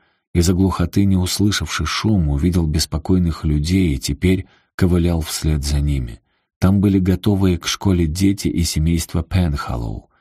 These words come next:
«Что за шумное сборище?» Старина Гарроу взмахнул палкой. «Это же знак!» — сказал он. «Знамение!» Полли Хокинг была в домашнем халате.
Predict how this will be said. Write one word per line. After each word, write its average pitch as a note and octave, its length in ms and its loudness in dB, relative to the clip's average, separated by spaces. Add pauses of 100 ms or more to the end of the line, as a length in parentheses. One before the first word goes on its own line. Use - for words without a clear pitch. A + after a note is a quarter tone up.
(260)
«Что - 220 0
за A2 160 2
шумное A2+ 480 2
сборище?» G#2+ 760 0 (200)
Старина D#2 460 0
Гарроу E2+ 400 0
взмахнул D#2+ 600 -2
палкой. C#2+ 540 -4 (360)
«Это G2 340 2
же A2 200 2
знак!» — A#2 540 2
сказал G#2 420 0
он. F#2 220 0
«Знамение!» G#2 1000 0 (300)
Полли E2+ 300 2
Хокинг E2 540 0
была D#2 320 0
в D#2+ 80 -4
домашнем C#2+ 560 -2
халате. C2+ 600 -4